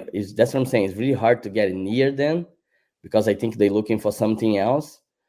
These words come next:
So even Drake, Drake rides with a lot of guys.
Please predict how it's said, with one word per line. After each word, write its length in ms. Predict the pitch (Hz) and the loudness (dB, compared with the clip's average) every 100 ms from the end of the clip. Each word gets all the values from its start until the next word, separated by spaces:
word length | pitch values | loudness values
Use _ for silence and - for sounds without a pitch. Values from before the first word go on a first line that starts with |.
| _ _ | _ _
So 840 | - 110 107 107 101 101 98 95 - | -6 -2 0 2 2 2 0 -4 -6
even 260 | 113 190 | 0 0
Drake, 400 | 123 107 139 - 87 | 2 0 0 -2 -4
Drake 220 | 110 127 | -2 0
rides 300 | 117 117 110 | 2 2 2
with 140 | 104 87 | -6 -4
a 40 | |
lot 160 | 82 113 | 0 0
of 80 | |
guys. 340 | 82 95 95 | 0 -4 -6